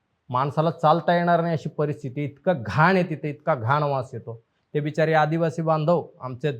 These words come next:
गोसावी बांधव असतील, ते वाड्या वस्त्यावर कसे राहतात, नरक आहे त्यांचं जीवन आजही.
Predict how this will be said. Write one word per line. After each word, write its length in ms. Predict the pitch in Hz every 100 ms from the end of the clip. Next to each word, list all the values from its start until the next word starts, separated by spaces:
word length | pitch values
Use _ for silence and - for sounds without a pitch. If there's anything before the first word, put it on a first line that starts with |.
| -
गोसावी 440 | 127 147 165 160 170
बांधव 380 | 165 156 156 156
असतील, 360 | - 170 160 156 _ _ _ _
ते 60 | 147
वाड्या 360 | 147 143 156
वस्त्यावर 420 | 160 160 - 160
कसे 340 | 165 160 143 214
राहतात, 340 | 180 147 160
नरक 400 | 139 135 180 185
आहे 80 | 233
त्यांचं 340 | 202 202 185 185
जीवन 280 | 170 160
आजही. 400 | 143 160 160 160